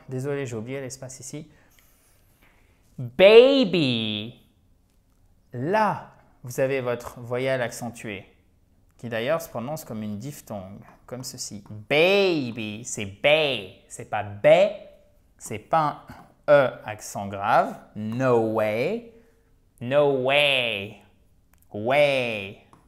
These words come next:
C'est la même diphtongue. Ok ? Baby, baby. Et même si la syllabe ici n'est pas accentuée, baby. Ok ?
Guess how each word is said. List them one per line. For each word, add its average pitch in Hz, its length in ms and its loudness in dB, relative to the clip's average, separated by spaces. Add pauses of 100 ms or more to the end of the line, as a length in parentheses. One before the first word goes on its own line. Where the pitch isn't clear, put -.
(380)
C'est - 200 -14
la 107 120 -4
même 160 260 -4
diphtongue. 107 640 -8 (2250)
Ok ? - 160 -10 (1120)
Baby, 135 1300 0 (120)
baby. 139 1120 0
Et 120 100 -4
même 165 460 0
si 147 240 -4
la 139 120 -2
syllabe 143 380 -2
ici 131 300 -10
n'est 104 160 -8
pas 160 220 0
accentuée, 156 840 -8 (1080)
baby. 131 1400 -2 (600)
Ok ? 120 180 -8